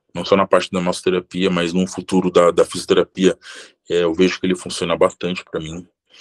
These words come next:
E assim, a anatomia tem que tá debaixo da língua. Você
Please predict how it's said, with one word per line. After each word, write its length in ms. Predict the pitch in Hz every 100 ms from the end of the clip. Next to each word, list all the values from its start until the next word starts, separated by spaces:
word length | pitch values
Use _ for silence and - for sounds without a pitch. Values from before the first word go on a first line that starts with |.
| - - _ _ _ -
E 100 | 92
assim, 380 | - - 92 82 _ _ _ -
a 360 | 80 85 85
anatomia 480 | 87 92 - 95 98
tem 140 | - 98
que 80 |
tá 400 | - 95 98 104 104 _ _ _ _ _ -
debaixo 400 | 82 95 98 -
da 80 |
língua. 320 | 98 87 73 - _ _ _ _ _ _ _ - - _ _
Você 120 | -